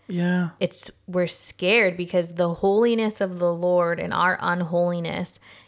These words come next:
Speaker 2: is coming to meet, which means parts of me have to die in order for me to go deeper. Like, I have to literally be burnt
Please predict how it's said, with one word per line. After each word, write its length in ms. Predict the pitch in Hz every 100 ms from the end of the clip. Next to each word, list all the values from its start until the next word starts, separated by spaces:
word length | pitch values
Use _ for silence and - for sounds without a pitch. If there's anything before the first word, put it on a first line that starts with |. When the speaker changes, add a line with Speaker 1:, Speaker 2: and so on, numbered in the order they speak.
| -
Speaker 2:
is 160 | 175
coming 540 | - - 190 180 180 170
to 180 | - 175
meet, 500 | 165 180 180 170 - _ -
which 200 | 180 -
means 340 | 185 175 170 -
parts 420 | - 190 180 180
of 100 | 175
me 120 | 175
have 320 | 170 180 -
to 80 | 180
die 720 | 170 160 170 180 165 58 - -
in 120 | 170
order 240 | 165 160
for 140 | - 170
me 220 | 170 165
to 140 | - 160
go 640 | 156 170 160 156 156 160 _ _ 170
deeper. 500 | 156 170 190 - 104 180
Like, 200 | 147 -
I 100 | 175
have 220 | 170 175
to 80 | 180
literally 320 | 175 170 175 170
be 120 | 170
burnt 480 | - 165 165 170